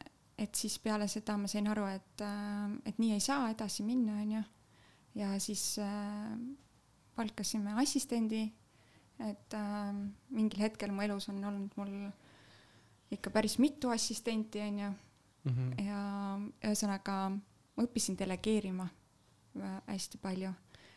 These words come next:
Speaker 2: See on
Speaker 1: Et,
Speaker 2: nii
Speaker 1: äh,
Speaker 2: oluline oskus.
Speaker 1: jaa, on. Et, äh, ühesõnaga, siis assistendid, lapsehoidjad, ähm,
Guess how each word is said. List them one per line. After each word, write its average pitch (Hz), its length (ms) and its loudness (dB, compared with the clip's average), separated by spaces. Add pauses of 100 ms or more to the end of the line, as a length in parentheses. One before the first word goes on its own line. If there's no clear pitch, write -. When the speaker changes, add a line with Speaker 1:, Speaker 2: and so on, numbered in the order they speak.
(160)
Speaker 2:
See 190 120 2
on 139 100 4
Speaker 1:
Et, 139 80 4
Speaker 2:
nii - 40 4
Speaker 1:
äh, 123 80 4
Speaker 2:
oluline 113 260 0
oskus. - 420 -4 (260)
Speaker 1:
jaa, 202 240 2 (440)
on. 196 260 2 (580)
Et, 196 360 -4
äh, 196 460 -2
ühesõnaga, 190 560 2 (920)
siis - 240 -6
assistendid, 214 640 -2
lapsehoidjad, 208 720 -2 (1000)
ähm, 190 540 -2